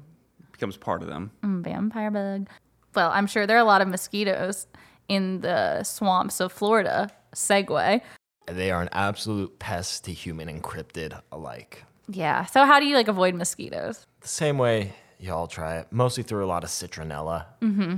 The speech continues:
Speaker 3: in my garden, but I find that that doesn't even work. So it's just something we have to live with right now.
Speaker 2: It's that time of year.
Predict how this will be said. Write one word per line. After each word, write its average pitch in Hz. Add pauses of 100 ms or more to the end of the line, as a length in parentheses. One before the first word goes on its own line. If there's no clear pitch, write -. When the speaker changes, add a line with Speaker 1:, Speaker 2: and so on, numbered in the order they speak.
(140)
Speaker 3:
in 92
my 90
garden, 85
but 82
I 90
find 107
that 85
that 76
doesn't 73
even 76
work. 76
So 85
it's 95
just -
something 73
we 62
have 67
to 76
live 60
with 65 (100)
right 69
now. - (140)
Speaker 2:
It's -
that -
time 233
of 233
year. 214